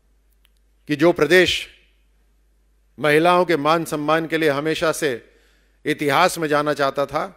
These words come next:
आज दुष्कर्म के पायदान पर राष्ट्र में सबसे नंबर वन है।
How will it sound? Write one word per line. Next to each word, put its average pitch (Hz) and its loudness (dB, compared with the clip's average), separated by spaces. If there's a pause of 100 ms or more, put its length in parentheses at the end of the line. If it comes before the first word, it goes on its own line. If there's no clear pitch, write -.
(1160)
आज 127 -4 (1000)
दुष्कर्म 170 0
के 151 0
पायदान 147 -2
पर 135 -2
राष्ट्र 135 -2
में 156 -6
सबसे - -10
नंबर 107 -12
वन 92 -14
है। - -20